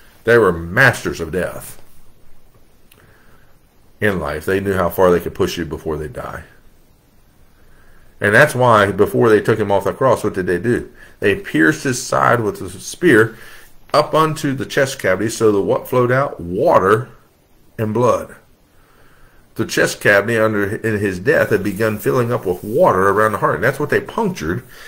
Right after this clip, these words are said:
and that's what came out. Proof that he was dead. Jesus was indeed dead, not asleep as some theorists and all this, or some, you know,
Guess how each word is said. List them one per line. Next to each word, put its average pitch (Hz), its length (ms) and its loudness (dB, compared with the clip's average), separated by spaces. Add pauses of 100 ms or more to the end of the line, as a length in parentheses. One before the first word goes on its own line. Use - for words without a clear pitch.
(180)
and 113 160 -4
that's 160 220 0
what 123 220 -2
came 117 240 -2
out. - 420 -6 (2000)
Proof 185 360 4
that 110 180 4
he 120 160 0
was 104 540 -2 (360)
dead. 57 380 -12 (1500)
Jesus 113 460 0
was 107 160 -6
indeed 90 440 -2
dead, 80 240 -4
not 92 360 -2
asleep 90 500 -2
as 85 120 -8
some 87 340 -2 (720)
theorists 120 560 4
and 98 120 -2
all 98 260 2
this, 92 420 -2
or 92 120 -2
some, 90 400 -4
you 90 120 -6
know, 80 220 -10